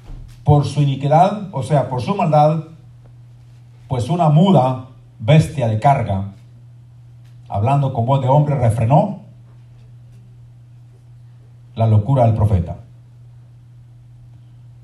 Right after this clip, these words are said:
Eh,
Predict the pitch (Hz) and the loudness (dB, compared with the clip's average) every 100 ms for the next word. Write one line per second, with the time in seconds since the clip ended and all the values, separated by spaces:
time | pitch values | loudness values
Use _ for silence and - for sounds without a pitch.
0 | - - - - - - - - - - | -20 -20 -20 -20 -20 -20 -20 -20 -20 -20
1 | - - - - - 143 139 135 131 - | -20 -20 -20 -18 -4 -2 0 -2 -6 -8
2 | - | -14